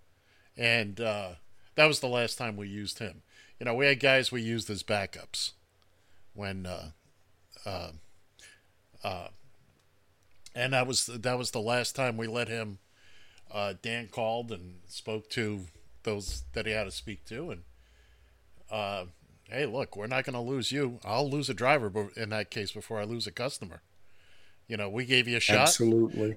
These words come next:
Speaker 1: We gave you a shot at, you know, it was all primo work.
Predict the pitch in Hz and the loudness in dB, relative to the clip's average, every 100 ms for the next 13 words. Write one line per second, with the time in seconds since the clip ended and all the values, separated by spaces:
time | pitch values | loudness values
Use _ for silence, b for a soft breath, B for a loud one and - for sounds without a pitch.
0 | 123 156 156 170 175 165 - 165 170 190 | -2 0 4 4 6 4 6 10 10 8
1 | - 135 127 - 143 131 113 110 120 110 | 4 6 6 4 -2 2 2 0 -6 -4
2 | 120 131 - - 175 165 147 123 165 190 | 0 0 -2 -6 -2 4 4 4 4 2
3 | - | -6